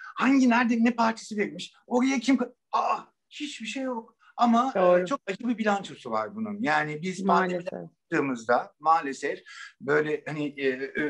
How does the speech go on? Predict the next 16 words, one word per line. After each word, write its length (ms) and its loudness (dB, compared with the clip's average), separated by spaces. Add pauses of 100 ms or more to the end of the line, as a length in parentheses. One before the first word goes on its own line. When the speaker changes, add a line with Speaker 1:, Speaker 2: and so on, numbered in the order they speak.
Speaker 1:
önümüze 480 2
defteri 380 2
koyduğumuzda 960 0 (340)
aslında 320 -4
sevdiğimiz 600 0
bir 60 -4
sürü 360 -4
restoranın, 800 -2 (480)
e, 120 -4 (400)
işte 260 -4
çayını, 400 4
kahvesini 580 2
beğendiğimiz 460 -2
bir 60 -8
sürü 240 -6
kafenin, 680 0